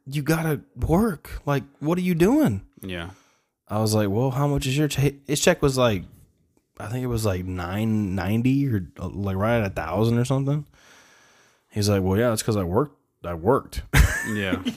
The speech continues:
Speaker 1: Two eighty for two, dude. That never, that, you talk about reality slapping you in the face. I was like, "Oh my God, two hundred and eighty dollars." And, like, I already had, like, a few bills I had to pay too, and I couldn't pay 'em.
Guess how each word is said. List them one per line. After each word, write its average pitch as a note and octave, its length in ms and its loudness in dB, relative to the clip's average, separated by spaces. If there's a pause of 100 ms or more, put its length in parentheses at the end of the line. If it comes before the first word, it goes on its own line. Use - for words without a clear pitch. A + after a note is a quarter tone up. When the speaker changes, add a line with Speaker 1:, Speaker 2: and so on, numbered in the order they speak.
(520)
Speaker 1:
Two G#3+ 420 2
eighty E3+ 400 6
for C#3 220 0
two, E3 380 2
dude. B2 440 0 (380)
That B2+ 680 4
never, A2+ 800 0 (540)
that, A2+ 520 0 (520)
you B2+ 80 -4
talk D3+ 80 6
about A#2+ 180 6
reality G2+ 380 4
slapping G#2+ 380 2
you G#2 100 0
in F#2+ 80 -2
the F2+ 80 -4
face. G#2+ 340 0
I D2+ 60 -8
was G#2+ 160 -2
like, F#2+ 200 -2
"Oh C#3 200 -4
my F2+ 300 -4
God, - 340 -12
two A#2+ 180 2
hundred A#2 200 0
and G2+ 120 -2
eighty G#2 220 -2
dollars." G#2+ 420 -4
And, A2 80 -2
like, G#2 140 0
I A2 60 4
already A#2 200 6
had, A2+ 220 -2
like, G#2+ 120 0
a F#2+ 120 -2
few A2+ 180 0
bills G#2 300 4
I G#2 100 0
had G#2 120 0
to G#2 60 0
pay A2+ 220 2
too, A#2+ 140 2
and G#2+ 100 2
I F#2+ 40 -4
couldn't C3+ 240 2
pay - 220 4
'em. G#2 140 -8